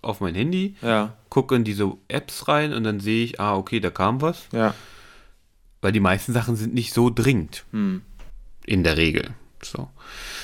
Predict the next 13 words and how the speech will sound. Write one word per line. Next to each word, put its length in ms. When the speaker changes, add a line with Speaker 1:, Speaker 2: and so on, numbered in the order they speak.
Speaker 1:
Also, 480
deswegen, 680
da 320
sehe 300
ich 140
ähnlich, 440
ich 100
habe 140
eher 100
das 140
Problem 340
mit 160
E-Mails. 400